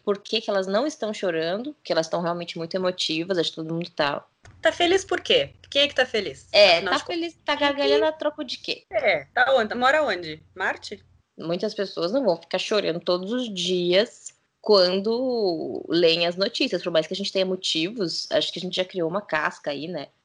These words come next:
Speaker 1: Já se adaptou a-, ao inexplicável. Eu acho que todo mundo tá mais sensível, no geral, sabe? E essa conversa com a gente surgiu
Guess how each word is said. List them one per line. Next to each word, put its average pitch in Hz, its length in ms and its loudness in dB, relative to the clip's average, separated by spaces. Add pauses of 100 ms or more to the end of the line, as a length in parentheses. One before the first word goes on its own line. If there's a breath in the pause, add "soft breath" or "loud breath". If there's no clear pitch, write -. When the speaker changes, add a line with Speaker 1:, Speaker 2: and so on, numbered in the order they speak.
Speaker 1:
Já 170 160 0
se 185 60 -6
adaptou 180 500 -2 (300)
a-, 147 340 -4
ao 147 100 0
inexplicável. 151 720 -6 (160)
Eu 185 240 4
acho 185 380 0
que 208 420 -6
todo 226 180 -4
mundo 247 200 -6
tá 254 100 -4
mais 247 180 -4
sensível, 254 760 -2 (120)
no 160 120 -4
geral, 147 380 0
sabe? 151 480 -2
E 160 120 4
essa 160 160 0
conversa 202 480 0
com - 80 -2
a 214 40 4
gente 190 220 -2
surgiu 190 480 -6